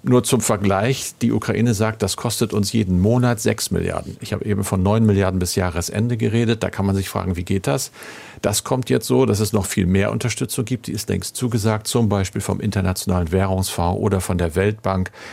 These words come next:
Deutschland gibt übrigens selber eine Milliarde als Kredit dazu. Eine ganz entscheidende Frage bleibt allerdings weiterhin offen. Wann geht die Ukraine in die Europäische Union? Da war ja immer wieder die Frage,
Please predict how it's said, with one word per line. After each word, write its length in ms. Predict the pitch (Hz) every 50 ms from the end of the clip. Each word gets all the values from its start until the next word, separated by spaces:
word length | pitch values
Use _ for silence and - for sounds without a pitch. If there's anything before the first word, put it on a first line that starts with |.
| - - -
Deutschland 460 | 90 101 127 - - - 98 95 -
gibt 160 | 107 - -
übrigens 320 | 104 98 98 95 95 95 -
selber 380 | 95 104 107 107 98 - -
eine 240 | 98 104 110 113 101
Milliarde 600 | 92 92 87 87 90 87 90 92 95 90 87 87 - - _ _
als 260 | - 87 87 87 - -
Kredit 340 | - - 85 90 98 -
dazu. 460 | 92 87 - - - 117 113 127 135 - - - - - - - - - - -
Eine 120 | 104 101
ganz 240 | - 107 107 104 -
entscheidende 560 | - 107 - - - - 131 147 151 143 135
Frage 340 | - - 135 127 123 117 120
bleibt 300 | 101 104 107 110 110 -
allerdings 420 | 101 98 95 92 98 95 - -
weiterhin 380 | 98 95 101 - - 90 95 -
offen. 500 | 90 104 104 - - 110 107 110 110 92
Wann 300 | 95 90 92 95 104 104
geht 260 | - 104 95 - -
die 140 | 98 92 -
Ukraine 420 | 107 - - - - 107 101 90
in 220 | - - 139 160 151
die 100 | 131 110
Europäische 640 | 92 101 95 95 - - 98 92 92 90 - - -
Union? 580 | - 92 90 87 92 98 110 117 120 120 113
Da 280 | 98 90 87 92 92 82
war 120 | 92 87
ja 100 | 87 90
immer 240 | - 104 104 104 98
wieder 180 | 101 95 92 90
die 360 | 87 95 87 87 90 92 95
Frage, 720 | 92 - - - 92 87 95 110 104 110 107 101 101 101